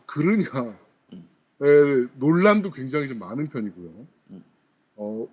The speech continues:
Speaker 1: 심지어 포켓몬의 모델링을 그대로 각-, 개조해서 썼다라는 것들도 막 지금 얘기가 막
Speaker 2: 그쵸.
Speaker 1: 흘러나오고 있고
Speaker 2: 네.
Speaker 1: 말이 되게 많은 상황인데 결국에는 재밌으니까 유저들은 한다.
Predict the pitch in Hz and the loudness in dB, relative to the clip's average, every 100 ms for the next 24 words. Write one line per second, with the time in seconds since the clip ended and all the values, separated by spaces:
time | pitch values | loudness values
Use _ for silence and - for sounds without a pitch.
0 | _ - 262 285 254 277 240 - 262 311 | _ -6 -2 -2 0 2 2 0 -2 0
1 | 294 262 208 139 175 240 226 202 - 160 | 0 0 0 0 0 0 -2 -4 -4 -4
2 | 214 - 143 - _ _ _ _ _ _ | -4 -6 -12 -14 _ _ _ _ _ _
3 | _ - 147 180 302 226 214 190 185 160 | _ -2 -2 0 -2 -2 -6 -8 -6 -4
4 | 143 139 127 123 120 113 - 117 120 107 | -6 -4 -4 -4 -6 -6 -6 -4 -4 -6
5 | - _ - 123 120 107 110 127 131 120 | -12 _ -18 -8 -4 -4 -4 -4 -4 -4
6 | 90 214 220 151 101 120 120 - 131 175 | -4 -2 -2 -2 -6 -8 -10 -10 -8 -8
7 | 185 - _ _ _ _ _ 120 110 196 | -8 -18 _ _ _ _ _ -6 0 0
8 | 196 123 202 170 101 202 185 151 101 95 | 0 -2 -2 -2 -2 -2 0 -2 -4 -10
9 | 147 113 127 151 - 135 185 233 294 294 | -12 -12 -12 -14 -8 -2 0 -2 -4 -2
10 | 294 320 302 _ _ _ _ _ _ _ | -2 -2 -6 _ _ _ _ _ _ _
11 | _ - - 262 349 - 349 330 240 160 | _ -4 4 6 6 6 4 4 2 2
12 | 151 147 151 196 139 90 92 - | 0 -2 -2 -2 -2 -6 -12 -18